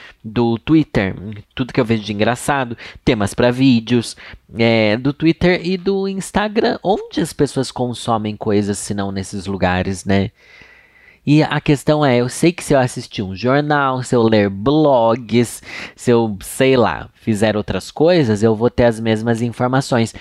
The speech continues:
Mas o problema não é como ter acesso a essas informações, e sim qual é a maneira que estamos acostumados a ter acesso às informações.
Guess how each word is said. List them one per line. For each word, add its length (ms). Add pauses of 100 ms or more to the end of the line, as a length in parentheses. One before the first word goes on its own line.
(340)
Mas 260
o 60
problema 440
não 220
é 220 (720)
como 680 (560)
ter 160
acesso 440
a 20
essas 320
informações, 1040 (500)
e 140
sim 960 (380)
qual 320
é 80
a 40
maneira 380
que 120
estamos 440
acostumados 720
a 80
ter 200
acesso 600 (260)
às 200
informações. 500